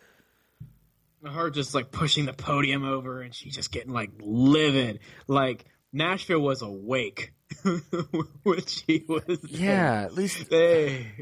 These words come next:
Speaker 1: oh, she got that Vickie Guerrero heat,
Speaker 2: Yeah,
Speaker 1: man.
Speaker 2: she did. Yeah, she did. I mean, she, she took a page out of Vince and Vicky's playbook as far as she, she got heat.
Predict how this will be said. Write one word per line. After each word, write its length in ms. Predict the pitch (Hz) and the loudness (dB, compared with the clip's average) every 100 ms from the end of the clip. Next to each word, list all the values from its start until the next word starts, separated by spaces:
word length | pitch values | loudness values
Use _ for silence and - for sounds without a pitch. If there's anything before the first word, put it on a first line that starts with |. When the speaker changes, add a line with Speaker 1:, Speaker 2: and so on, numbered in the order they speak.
| - | -2
Speaker 1:
oh, 300 | 147 151 135 | 2 4 4
she 160 | - 190 | 0 -2
got 180 | 190 143 | 0 -2
that 180 | 131 | -4
Vickie 300 | 139 147 131 | 0 0 0
Guerrero 560 | 127 120 120 151 151 120 | 0 2 4 4 4 2
heat, 280 | 117 123 120 | 0 -4 4
Speaker 2:
Yeah, 240 | 143 151 | 8 10
Speaker 1:
man. 80 | 160 | 8
Speaker 2:
she 160 | - 123 | 4 -2
did. 320 | 110 104 87 | 0 0 0
Yeah, 220 | 113 160 | 2 4
she 160 | 147 110 | 2 -2
did. 380 | 95 90 85 - | -6 -8 -10 -10
I 80 | 107 | -4
mean, 260 | 117 117 113 | -2 0 0
she, 300 | 123 156 151 | 2 2 0
she 160 | - | -4
took 160 | 165 156 | 0 2
a 80 | 127 | 2
page 280 | 143 143 135 | 6 8 8
out 100 | 127 | 6
of 140 | 120 | 4
Vince 320 | 120 143 135 | 2 0 -2
and 280 | 117 123 120 | -4 -4 -2
Vicky's 380 | 117 113 117 107 | -2 0 -2 -4
playbook 480 | - 123 113 107 101 | 2 2 4 0 -2
as 120 | 101 | -6
far 200 | 107 104 | -2 -2
as 100 | 95 | -4
she, 240 | - 104 98 | -8 -14 -14
she 200 | - 107 | -10 -10
got 360 | 107 123 135 | -4 0 0
heat. 440 | - - 127 127 | 0 0 2 0